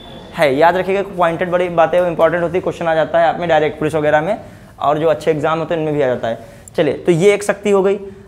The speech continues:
और दूसरी शक्ति एवं कार्य में क्या हो गया बच्चे बताइए? एक तो पहली शक्ति एवं कार्य के अंतर्गत क्या लिखे? पहला point, फिर इसी में हम लोग लिखे दूसरा point, फिर अब हम बता रहे हैं शक्ति एवं कार्य में राष्ट्रपति की जो है पद रिक्त होने पर, किसका?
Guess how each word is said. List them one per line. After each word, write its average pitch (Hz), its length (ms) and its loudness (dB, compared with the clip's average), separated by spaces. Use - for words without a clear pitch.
और 180 100 4
दूसरी 180 340 0
शक्ति 220 280 -4
एवं 220 140 0
कार्य 214 240 0
में 214 120 -2
क्या 214 140 -2
हो 214 120 0
गया 214 120 -2
बच्चे 214 160 -4
बताइए? 208 320 -2
एक 160 140 0
तो 196 60 2
पहली 185 300 4
शक्ति 185 260 0
एवं 202 140 2
कार्य 196 220 2
के 214 80 0
अंतर्गत 208 320 -2
क्या 240 100 4
लिखे? 233 240 0
पहला 147 280 0
point, 208 400 -2
फिर 208 240 0
इसी 185 340 -2
में 185 120 0
हम 180 140 0
लोग 180 140 4
लिखे 180 240 0
दूसरा 165 320 2
point, 120 300 -4
फिर 202 120 2
अब 190 100 4
हम 196 120 0
बता 190 180 4
रहे 190 100 0
हैं 190 80 -8
शक्ति 196 200 -4
एवं 190 100 -2
कार्य 185 200 0
में 185 220 -8
राष्ट्रपति 185 720 0
की 214 220 -4
जो 165 140 2
है 190 180 2
पद 196 140 4
रिक्त 180 280 2
होने 180 200 0
पर, - 160 0
किसका? 202 320 2